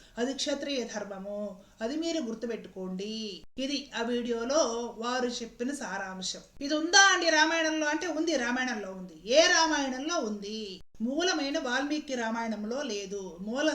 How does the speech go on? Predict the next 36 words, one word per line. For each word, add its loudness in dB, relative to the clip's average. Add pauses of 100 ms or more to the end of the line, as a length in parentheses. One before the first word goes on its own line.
(120)
శ్లోకాల్లో -2
లేదు. -6
మూలమైన 2
వాల్మీకి 2
రామాయణము 2 (160)
ఆసేతు -2
హిమాచలం -4
భారతదేశంలో -4
ఉన్న -4
వాళ్ళందరూ -2
యోగ -2
పొంగువులు, -4
సాధువులు, -4
స్వామీజీలు, -4
మహాత్ములు, -2
భాగవతులు, 0 (380)
పరమ 0
వైష్ణవులు -4
అందరూ -2
చదివారండి. -8
చదివిన -2
వాళ్ళే 0
రామభద్రాచార్య -2
స్వామి -2
వారు 0
లాంటి -4
వాళ్ళు, -4
ఇంకా -4
ఎంతో -4
మంది, -4
ఉత్తరాది -2
అనిరుద్ధాచార్య -4
స్వామి, -4
దేవకీనందన -2
ఠాకూర్ -4
మహారాజ్, -4